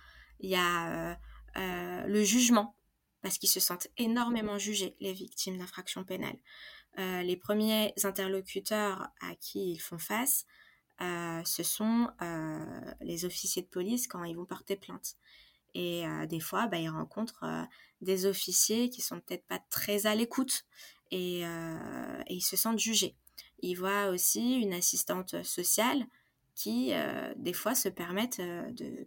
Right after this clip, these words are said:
de dire des jugements. Euh, et, euh, ils ont du mal. Et c'est vrai que quand ils, ils se disent « Attends, faudra,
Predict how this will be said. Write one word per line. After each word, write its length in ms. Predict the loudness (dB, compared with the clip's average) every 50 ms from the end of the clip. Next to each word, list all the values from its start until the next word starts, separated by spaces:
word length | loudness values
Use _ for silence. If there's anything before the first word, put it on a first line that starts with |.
| -4
de 100 | 0 0 0
dire 260 | 2 2 2 2 2
des 160 | 2 2 2
jugements. 500 | 2 2 2 2 2 2 2 0 0 -4 _ _ -18 -16 -16 -16 -18 -20 -20 _ -8 -4
Euh, 640 | -4 -2 -2 -2 -2 -2 -2 -2 -2 -4 -6 -6 -8 -10 -12 -10 _ 0
et, 300 | 4 6 6 6 4 4 2
euh, 640 | 2 2 2 2 0 -2 -4 -4 -6 -6 -6 -6 -8 -10 -12 -16 -20 _ _ _ _ 4
ils 220 | 6 6 8 8
ont 40 | 6
du 140 | 6 6 8
mal. 300 | 8 8 8 6 4 -2 -8 _ _ _ _ _ _ _ _ _ _ _ _
Et 80 | 0 2
c'est 140 | 4 4 4
vrai 220 | 6 4 4 4
que 200 | 4 6 4 4
quand 280 | 4 4 2 2 2 2
ils, 580 | 2 2 2 2 0 0 -2 -2 -4 -6 -4
ils 40 | -2
se 120 | 0 0 2
disent « 160 | 2 2 2
Attends, 200 | 2 4 2 0
faudra, 240 | 2 2 2 4